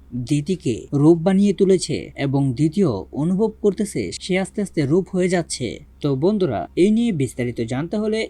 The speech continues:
এখনই ভিডিওতে লাইক দিয়ে পুরো ভিডিওটি দেখতে থাকো। শুরুতেই থাকছে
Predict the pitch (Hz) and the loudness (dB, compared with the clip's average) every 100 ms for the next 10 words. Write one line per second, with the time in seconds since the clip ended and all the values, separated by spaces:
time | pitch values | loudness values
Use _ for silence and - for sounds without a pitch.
0 | - 165 185 220 208 170 180 196 202 160 | -6 -6 -4 -2 -2 0 0 0 2 2
1 | 175 170 170 208 196 170 151 175 208 202 | 0 -2 0 0 2 0 2 2 2 2
2 | 196 170 196 185 147 - 87 - - - | 0 0 -2 -2 -4 -4 -8 -10 -12 -4
3 | 139 160 226 226 226 - 147 95 | -2 0 -2 -2 -4 -4 -6 -4